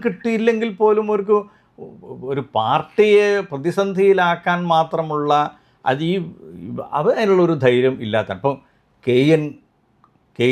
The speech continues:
എൻ്റെ കാര്യം, ഇപ്പോൾ കെ എൻ ഒക്കെ ഒന്നും മിണ്ടുന്നില്ല. ഇപ്പം വെള്ളാപ്പള്ളി ഈ അടുത്ത് സുപ്രഭാതം പത്രത്തിൽ തന്നെ ഒരു ലേ-, എഴുതിയ ഒരു ലേഖനത്തിൽ വെള്ളാപ്പള്ളിയെ ഒരു, ഏഹ്, കളിയാക്കിക്കൊണ്ട് ഒരു, ഒരു വരി കെ എൻ പറഞ്ഞിട്ടുണ്ട്. പക്ഷെ അദ്ദേഹത്തിൻ്റെ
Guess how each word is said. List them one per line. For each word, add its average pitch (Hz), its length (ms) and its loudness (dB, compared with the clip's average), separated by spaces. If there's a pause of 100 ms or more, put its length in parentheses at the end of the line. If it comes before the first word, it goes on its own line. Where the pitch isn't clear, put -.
(120)
എൻ്റെ 135 240 -2
കാര്യം, 104 260 -2
ഇപ്പോൾ 95 120 -8 (120)
കെ 101 120 0 (140)
എൻ 135 160 -2
ഒക്കെ 120 200 -10
ഒന്നും 131 260 -8 (300)
മിണ്ടുന്നില്ല. 120 500 -2 (320)
ഇപ്പം 107 220 -6
വെള്ളാപ്പള്ളി 143 600 2 (420)
ഈ 123 40 0 (120)
അടുത്ത് 123 320 0 (680)
സുപ്രഭാതം 175 640 2
പത്രത്തിൽ 151 380 -6 (120)
തന്നെ 131 280 -4 (400)
ഒരു 120 180 4 (240)
ലേ-, 113 200 2
എഴുതിയ 120 240 4
ഒരു 120 240 0
ലേഖനത്തിൽ 110 500 -4 (380)
വെള്ളാപ്പള്ളിയെ 120 840 2 (420)
ഒരു, 107 200 0 (300)
ഏഹ്, 110 180 -2 (100)
കളിയാക്കിക്കൊണ്ട് 117 840 0 (160)
ഒരു, 107 140 -8 (220)
ഒരു 107 200 -8
വരി 104 260 -2 (600)
കെ 98 100 -2 (120)
എൻ 98 160 -2
പറഞ്ഞിട്ടുണ്ട്. 87 500 -10
പക്ഷെ - 200 -10
അദ്ദേഹത്തിൻ്റെ 110 500 -2